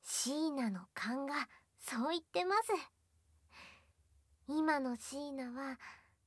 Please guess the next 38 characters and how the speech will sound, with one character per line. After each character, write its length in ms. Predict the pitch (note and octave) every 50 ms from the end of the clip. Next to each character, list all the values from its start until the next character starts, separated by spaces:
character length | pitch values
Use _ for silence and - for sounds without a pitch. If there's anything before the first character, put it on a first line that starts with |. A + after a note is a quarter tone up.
| _ _ _ -
お 40 | A#3
兄 360 | A#3+ B3 B3+ C4 C4+ C#4+ C4+
さ 160 | - - C4
ん 240 | B3 A#3 A3 A3 G#3+
専 320 | A3 - C#4+ D4 D#4 D#4+ D#4+
用 220 | D#4+ E4 E4+ E4+
の 220 | E4 E4 E4 E4
ボ 180 | D4 D#4+ D4+ D4+
デ 120 | C4 E4
ィ 120 | F4+ F#4 F#4
タ 240 | - G4 G4 G4 G4+
オ 80 | F#4+
ル 140 | E4+ D4 B3
で 120 | - A#3
す 140 | A3+ - -
か 120 | - - G#3+
ら、 320 | G#3+ A#3+ B3+ B3 - - - - - - - - _ _ _ _ _ _ - G#3+
お 80 | G#3+
兄 220 | A3 A#3+ B3+ C4 B3
さ 180 | - C4 A#3+
ん 80 | G#3 F#3+
の 60 | G3+ - -
体 480 | - - F#3 G3 G#3+ A3+ A#3 A3+ A#3 B3
を 60 | - - - - - - - _ _
し 220 | - - - G#3 G3+
っ 40 | - _ -
か 160 | - - -
り 240 | F#4 D#4+ C#4 - -
洗 220 | - - B3+ D#4 F4
わ 120 | F#4+ G4+
な 160 | G4 G#4+ A4+ A4+
い 60 | G#4+
と 100 | - F#4
い 140 | D#4 B3+ A3
け 160 | - - A#3
ま 180 | A#3 B3 B3+ B3+
せ 100 | -
ん。 40 | C#4